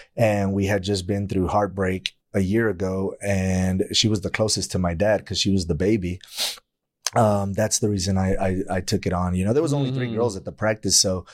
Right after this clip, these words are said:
Speaker 2: Right.
Speaker 1: obviously we had to do some recruiting, and, uh, <laughs> I put that task on her, and I said, "Hey, now you gotta find some girls to play with you."
Speaker 2: Mm-hmm.
Speaker 1: But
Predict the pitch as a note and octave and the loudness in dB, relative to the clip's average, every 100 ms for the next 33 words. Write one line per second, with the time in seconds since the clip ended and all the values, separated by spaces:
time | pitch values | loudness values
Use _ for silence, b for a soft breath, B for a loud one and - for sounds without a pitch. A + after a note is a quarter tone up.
0 | - A#2+ A#2 G2+ G#2+ G#2 - G2+ G2+ G2+ | 0 2 2 0 -2 0 0 2 0 0
1 | F2+ G2+ - G2 F2+ - A#2+ C3 F#2+ F#2+ | 0 0 2 0 -4 0 2 2 2 -2
2 | G2 G#2+ G2+ F#2+ F#2+ F#2 F#2 F2+ E2+ _ | -4 -2 0 2 2 4 2 0 -6 _
3 | - - _ _ - - G3 G3+ G3 G#2+ | -8 -8 _ _ -14 0 0 2 0 0
4 | G#2 A#2 G#2+ - F#2+ F2+ B2+ A2 F#2+ F#2 | -2 -2 -4 -4 -4 0 2 2 0 0
5 | G2+ G#2+ G#2 F#2 G2 G2 F#2+ - G2 G2 | 0 0 0 0 0 0 0 0 0 0
6 | F2+ G2+ C#3 C#3 - F2+ F2+ - B2 B2 | 0 2 2 0 -2 -2 0 0 2 2
7 | B2+ A#2 G#2 F2+ - F#2+ G2+ G2 G2 G2 | 2 2 0 -2 -2 0 2 2 0 0
8 | G2 | 0